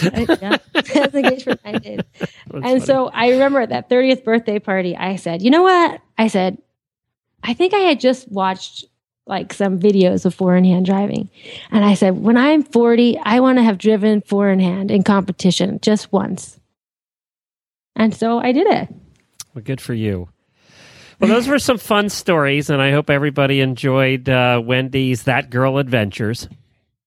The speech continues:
Speaker 2: It does seem that I attract hosts that are that girl.
Speaker 1: Well, if you can't laugh at yourself, you cannot be a
Speaker 2: <laughs>
Speaker 1: podcast host.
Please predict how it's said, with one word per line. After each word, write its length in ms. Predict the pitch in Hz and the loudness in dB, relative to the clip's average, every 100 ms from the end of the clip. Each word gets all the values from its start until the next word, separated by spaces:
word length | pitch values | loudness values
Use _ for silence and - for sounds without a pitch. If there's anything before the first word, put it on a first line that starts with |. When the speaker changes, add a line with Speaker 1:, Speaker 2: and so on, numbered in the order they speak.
| _ _ - - - 269 - | _ _ -6 -4 0 -2 0
Speaker 2:
It 140 | 311 - | -2 0
does 280 | 277 339 349 | 0 0 -2
seem 380 | - 294 285 | -2 -2 0
that 160 | 220 196 | 0 2
I 100 | 190 | 2
attract 560 | 180 165 - 175 170 - | 2 0 -2 -2 -2 0
hosts 380 | 160 147 - | 0 0 -2
that 180 | - 135 | -4 -2
are 80 | 123 | -2
that 280 | 113 104 95 | -2 -4 -6
girl. 400 | 95 82 - _ _ _ _ _ - - - - - _ _ _ | -12 -14 -18 _ _ _ _ _ -20 -20 -20 -20 -20 _ _ _
Speaker 1:
Well, 260 | 226 254 247 | 0 2 2
if 180 | 254 254 | 2 2
you 120 | 285 | 2
can't 320 | 330 339 330 | 2 2 2
laugh 260 | 233 226 202 | 2 0 -2
at 80 | 220 | -4
yourself, 400 | 208 - 185 180 | -4 -4 -6 -8
you 100 | 196 | -4
cannot 440 | 226 208 202 202 | -2 0 0 -2
be 140 | 202 | -2
a 200 | 196 185 | 0 0
Speaker 2:
<laughs> 180 | 175 - | -4 -6
Speaker 1:
podcast 600 | 190 165 180 180 170 170 | -4 -4 -4 -4 -6 -4
host. 480 | 196 175 180 - _ | -2 -2 -6 -12 _